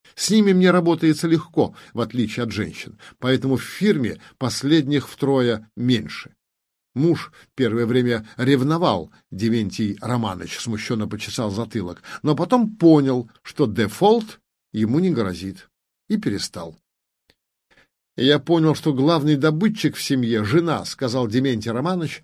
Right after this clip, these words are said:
с лукавой искрой в глазах, и решил, что зря нервы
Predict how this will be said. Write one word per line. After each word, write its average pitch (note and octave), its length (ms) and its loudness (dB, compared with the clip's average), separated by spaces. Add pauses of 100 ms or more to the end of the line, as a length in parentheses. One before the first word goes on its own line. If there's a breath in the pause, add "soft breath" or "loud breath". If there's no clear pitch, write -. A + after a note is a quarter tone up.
с - 140 -14
лукавой C#3+ 460 0
искрой C3+ 500 -2
в F#2+ 40 -6
глазах, G#2+ 500 -6
и G#3+ 120 0
решил, B2 540 0 (140 loud breath)
что D3+ 240 -2
зря E3+ 320 2
нервы G#2+ 500 -2